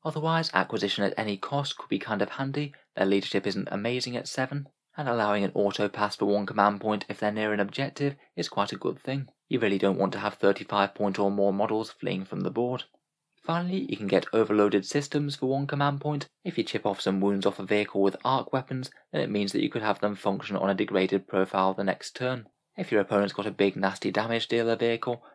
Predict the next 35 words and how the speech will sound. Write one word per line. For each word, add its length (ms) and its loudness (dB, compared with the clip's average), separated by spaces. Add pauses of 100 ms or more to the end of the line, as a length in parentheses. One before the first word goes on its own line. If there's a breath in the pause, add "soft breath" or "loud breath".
then 80 -6
that 160 -2
could 120 -2
actually 300 0
pay 220 -4
for 120 -6
itself 380 0
quite 260 0
nicely. 460 -6 (1000)
Finally, 360 -2
for 120 -2
an 80 2
interesting 480 -2
and 120 -4
powerful 400 -2
buff, 320 -2 (160)
you 80 -6
can 240 -4
run 160 0
Cataphrons 540 -2
as 120 -4
part 260 -2
of 80 -10
a 60 2
defense 400 -4
cohort, 520 0 (260 soft breath)
that 200 -8
formation 640 0
from 220 -8
Warzone 420 0
Charadon 460 2
the 80 2
Book 200 -4
of 140 -2
Rust. 340 0